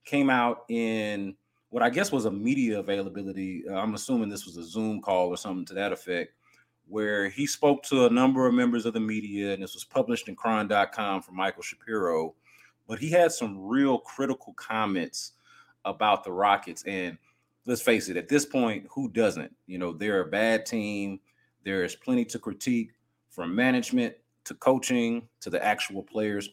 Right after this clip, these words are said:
on the basketball court. So there is not a shortage of things to criticize about this team. But I wanted to get into these Kenny Smith comments with you, Adam, because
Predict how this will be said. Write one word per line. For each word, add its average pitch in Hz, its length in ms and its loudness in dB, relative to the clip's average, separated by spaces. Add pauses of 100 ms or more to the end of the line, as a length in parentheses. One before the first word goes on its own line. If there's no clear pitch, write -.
on 117 200 0
the 110 60 0
basketball 92 600 0
court. 85 340 -8 (360)
So 95 460 2 (580)
there 139 180 8
is 127 100 6
not 156 180 6
a 123 80 8
shortage 127 440 4
of 98 80 -6
things 123 280 4
to - 100 -12
criticize 113 520 4
about 104 280 4
this 95 140 -8
team. 123 420 0 (920)
But 127 80 8
I 123 40 10
wanted 151 220 8
to 147 80 2
get 139 160 6
into 135 220 2
these 113 180 -2
Kenny 120 240 0
Smith 135 300 -4
comments 107 340 -2
with 101 140 -8
you, 143 160 4
Adam, 95 340 0 (480)
because 104 640 0